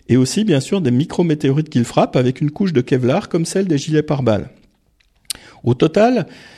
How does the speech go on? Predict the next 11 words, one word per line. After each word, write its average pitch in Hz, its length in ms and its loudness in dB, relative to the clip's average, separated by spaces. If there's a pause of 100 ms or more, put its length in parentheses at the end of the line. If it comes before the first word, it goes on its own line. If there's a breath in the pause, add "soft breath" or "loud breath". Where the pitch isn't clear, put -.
(160 loud breath)
c'est - 280 -2
un 151 60 2
sandwich 185 440 0
comprenant 135 440 0
dix-neuf 202 440 -2
couches, - 400 0
faisant 143 300 -2
presque - 320 -4
un 190 100 0
centimètre 156 460 0
d'épaisseur, 143 580 0